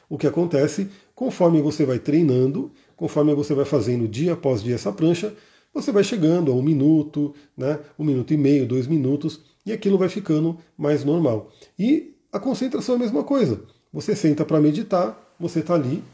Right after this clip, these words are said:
né, senta ali. Não passou nem vinte segundos, você já tá no desespero. Quanto tempo passou, né? O que que tá acontecendo ali? Já começa a vir um monte de coisa na cabeça.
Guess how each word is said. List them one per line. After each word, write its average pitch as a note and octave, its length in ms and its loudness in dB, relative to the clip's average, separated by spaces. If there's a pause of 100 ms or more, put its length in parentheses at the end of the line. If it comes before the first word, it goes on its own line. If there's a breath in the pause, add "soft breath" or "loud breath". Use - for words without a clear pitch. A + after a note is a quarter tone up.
(200)
né, C#3+ 220 -6 (260 soft breath)
senta D3+ 320 -4
ali. D#3 180 0 (1700 soft breath)
Não G#3+ 160 2
passou B3+ 440 2
nem C4 380 2
vinte A3+ 320 0
segundos, G3 840 0
você - 160 -6
já F3 120 0
tá E3+ 140 2
no E3+ 120 4
desespero. D3 600 -4 (120)
Quanto E3+ 240 -2
tempo D#3 200 2
passou, D3+ 440 -6 (200)
né? C3 160 -4
O E3 40 -8 (180 loud breath)
que F3+ 100 -6
que F3 60 -12
tá E3 100 0
acontecendo D3+ 460 2
ali? B2 300 -2 (180 loud breath)
Já D3+ 120 -2
começa D#3 380 2
a - 20 0
vir D3+ 160 4
um C#3 40 2
monte F3+ 320 0
de D#3+ 80 -4
coisa D3 280 -2
na C#3+ 80 -2
cabeça. B2 540 -4